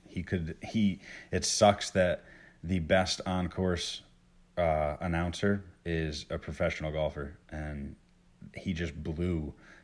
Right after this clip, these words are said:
every on-course <laughs> reporter all out of the water. I know it's different context and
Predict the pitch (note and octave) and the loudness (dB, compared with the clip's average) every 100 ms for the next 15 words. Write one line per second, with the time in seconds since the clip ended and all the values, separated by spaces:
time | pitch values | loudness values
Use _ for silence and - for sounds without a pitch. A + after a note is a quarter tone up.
0 | - F#2 F#2 F#2+ F#2 E2+ - - G#2 D2+ | 0 2 4 4 4 0 -4 2 2 2
1 | - - - - - _ _ _ - F#2+ | -6 -8 -20 -20 -20 _ _ _ -12 -4
2 | F2+ E2 F2+ E2 D#2+ D2 - - - F2 | -4 0 0 0 -2 -6 -18 -20 -2 2
3 | D#2+ D#2 E2 D#2+ D#2 C#2+ C#2+ C2+ - - | 2 2 2 0 0 -2 -4 -8 -14 -8
4 | D#2+ D#2+ D#2 F#2 E2 E2 F2 E2 D#2+ D#2+ | -4 -4 -2 -6 -6 -8 -4 -2 0 -2
5 | D#2 - E2 D#2 | -2 -6 -4 -6